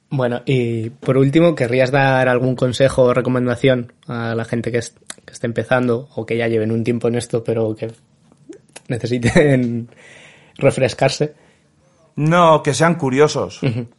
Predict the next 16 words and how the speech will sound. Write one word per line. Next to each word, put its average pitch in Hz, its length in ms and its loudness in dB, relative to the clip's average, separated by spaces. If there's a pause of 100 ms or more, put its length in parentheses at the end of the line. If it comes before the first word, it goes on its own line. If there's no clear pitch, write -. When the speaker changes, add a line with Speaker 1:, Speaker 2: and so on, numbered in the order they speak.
(760)
Speaker 2:
Si - 120 -8
es 139 80 -4
que 175 80 -2
si 147 100 0
esto 160 200 -2
te 165 80 2
gusta, 175 540 -4 (260)
o 131 60 -14
sea, 151 120 4
hay 151 80 4
que 160 100 -2
ser 139 180 0
curioso, 117 520 -6
hay 127 100 -6
que 139 140 -4
ser, 120 680 0